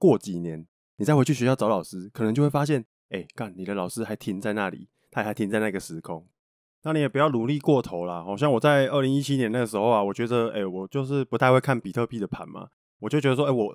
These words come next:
几乎二十四小时都在盯着那个盘，这，这样真的太累了啦。哦，那你疯狂的做功课，然后没有让自己休息一下，也是很恐怖啦。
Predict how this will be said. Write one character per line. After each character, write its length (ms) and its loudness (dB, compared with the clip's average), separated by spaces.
几 180 -2
乎 100 0
二 180 0
十 80 -2
四 200 -4
小 160 -8
时 120 -16
都 120 -8
在 80 -6
盯 200 -6
着 100 -8
那 100 -8
个 80 -10
盘， 200 -12
这， 180 0
这 180 -2
样 100 4
真 100 0
的 60 0
太 180 2
累 200 2
了 120 -8
啦。 220 -16
哦， 340 -12
那 380 -6
你 80 -6
疯 200 2
狂 160 4
的 60 2
做 180 2
功 180 0
课， 280 2
然 120 0
后 100 2
没 120 2
有 140 2
让 180 0
自 100 -6
己 80 -4
休 160 -2
息 160 -8
一 40 -10
下， 320 -6
也 120 -12
是 420 -8
很 120 -6
恐 200 -4
怖 180 -2
啦。 200 -4